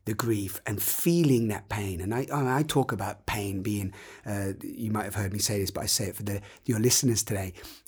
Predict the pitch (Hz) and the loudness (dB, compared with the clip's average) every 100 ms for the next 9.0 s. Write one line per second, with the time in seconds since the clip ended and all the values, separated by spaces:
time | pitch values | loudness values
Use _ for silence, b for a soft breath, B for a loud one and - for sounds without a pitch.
0 | - - 110 113 127 139 - 110 107 - | -2 2 6 6 4 2 -2 -2 0 -2
1 | 110 98 - 117 101 95 - 95 101 110 | -2 -2 0 0 0 0 0 0 0 2
2 | 151 123 90 69 B B 104 104 135 117 | 4 4 0 -6 B B -6 -2 4 4
3 | 110 104 - 131 147 139 127 113 117 117 | 4 0 4 6 8 6 4 4 4 6
4 | 104 95 - B B B 101 131 143 165 | 4 0 -6 B B B 4 6 6 6
5 | 160 123 98 98 - B B B - 117 | 4 4 2 0 -6 B B B 4 6
6 | 127 127 - 117 107 - 110 107 107 104 | 6 4 2 2 2 4 2 4 2 2
7 | 98 90 - 135 151 156 151 143 - 113 | 0 0 4 6 6 4 6 4 4 2
8 | 110 - 107 104 120 139 143 - 147 131 | 2 0 0 2 4 4 4 2 4 2